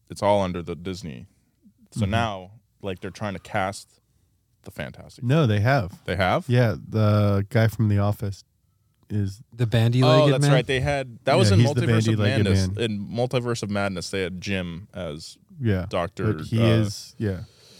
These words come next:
Speaker 3: So you got the, you got
Speaker 1: as
Speaker 3: the hunk, you got the bandy-legged man,
Speaker 2: He's
Speaker 3: you
Speaker 2: the
Speaker 3: got
Speaker 2: bandy-legged man.
Speaker 3: Clear Woman.
Speaker 2: The Clear
Speaker 3: <laughs>
Speaker 2: Woman is Emily, is, uh, is it Emily Blunt?
Speaker 1: Oh.
Speaker 2: John Krasinski's
Speaker 1: Are they gonna do
Speaker 2: real
Speaker 1: that?
Speaker 2: wife, yeah.
Speaker 1: Oh.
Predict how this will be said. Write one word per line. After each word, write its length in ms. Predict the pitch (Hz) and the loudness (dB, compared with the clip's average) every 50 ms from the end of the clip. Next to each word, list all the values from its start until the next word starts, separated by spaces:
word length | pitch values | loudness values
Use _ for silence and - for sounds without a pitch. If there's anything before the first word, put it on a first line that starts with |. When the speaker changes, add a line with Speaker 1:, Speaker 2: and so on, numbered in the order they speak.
| - - - _ _ _ _ _ | -20 -20 -20 _ _ _ _ _
Speaker 3:
So 120 | _ - 131 | _ -4 0
you 100 | 127 123 | 0 2
got 180 | 123 127 120 - | 2 2 2 0
the, 80 | 127 | 0
you 200 | 123 107 101 123 | -2 0 -2 2
got 120 | 117 123 117 | 2 4 2
Speaker 1:
as 60 | 113 | 4
Speaker 3:
the 140 | - 113 101 | 2 0 2
hunk, 480 | 90 113 113 113 123 120 - - - - | 2 2 2 2 0 -2 -6 -12 -6 -6
you 80 | 110 | -2
got 220 | 101 113 107 101 - | 0 2 0 2 0
the 80 | 104 | -4
bandy-legged 640 | 95 - 107 104 107 107 107 107 107 104 98 101 101 98 | -2 0 2 2 4 4 4 4 2 2 2 0 0 0
man, 340 | 98 95 95 95 95 95 92 | 0 0 -2 -2 -4 -6 -6
Speaker 2:
He's 160 | - 120 120 120 | -2 -2 0 4
Speaker 3:
you 20 | |
Speaker 2:
the 60 | 120 113 | 4 4
Speaker 3:
got 80 | 104 | 4
Speaker 2:
bandy-legged 540 | 110 131 135 135 135 135 135 135 135 131 131 | 4 2 2 2 2 2 2 2 0 0 0
man. 100 | 120 110 113 | 0 2 2
Speaker 3:
Clear 220 | 135 127 123 123 | 4 4 6 4
Woman. 480 | 123 123 120 120 120 120 113 117 110 - _ _ _ _ _ | 4 4 4 4 4 2 2 0 -2 -6 _ _ _ _ _
Speaker 2:
The 100 | - 117 | -4 -4
Clear 240 | - - - 131 131 | -4 0 2 4 6
Speaker 3:
<laughs> 40 | - | 6
Speaker 2:
Woman 460 | - 117 127 127 131 135 131 131 127 127 123 | 6 6 6 4 4 4 2 2 0 0 0
is 380 | 127 120 117 120 117 107 110 - - | 0 2 4 4 2 2 0 -4 -2
Emily, 480 | 127 120 117 117 117 113 113 113 113 - | 0 2 4 4 4 4 2 2 0 0
is, 260 | 127 120 113 104 107 | 2 2 2 2 2
uh, 360 | 110 107 104 104 104 101 101 - - _ _ _ _ _ _ _ _ _ _ _ _ | 2 4 4 2 2 0 -2 -6 -12 _ _ _ _ _ _ _ _ _ _ _ _
is 180 | 123 117 104 110 | -4 -2 0 0
it 80 | 107 | 0
Emily 220 | 110 110 120 127 127 | 2 2 4 2 2
Blunt? 280 | 123 143 147 156 - - _ _ _ _ _ _ _ _ _ _ _ _ _ _ _ _ _ _ _ _ _ _ | 2 0 -2 -4 -6 -10 _ _ _ _ _ _ _ _ _ _ _ _ _ _ _ _ _ _ _ _ _ _
Speaker 1:
Oh. 280 | 120 107 87 80 71 - | -6 -4 -4 -4 -6 -10
Speaker 2:
John 260 | - - 120 113 110 | -2 2 4 4 4
Krasinski's 380 | 101 - 120 101 110 107 95 107 | 2 0 -2 0 2 0 0 2
Speaker 1:
Are 40 | 113 | 0
they 60 | 127 | 0
gonna 140 | 131 127 127 | 0 0 0
do 120 | 120 104 101 | 0 2 4
Speaker 2:
real 100 | 107 104 | 4 4
Speaker 1:
that? 60 | 101 101 | 4 4
Speaker 2:
wife, 300 | 101 95 95 92 - - | 2 2 0 -2 -4 -2
yeah. 220 | 101 98 95 92 95 95 - _ _ | -2 -2 0 -2 -4 -6 -12 _ _
Speaker 1:
Oh. 40 | 65 | -20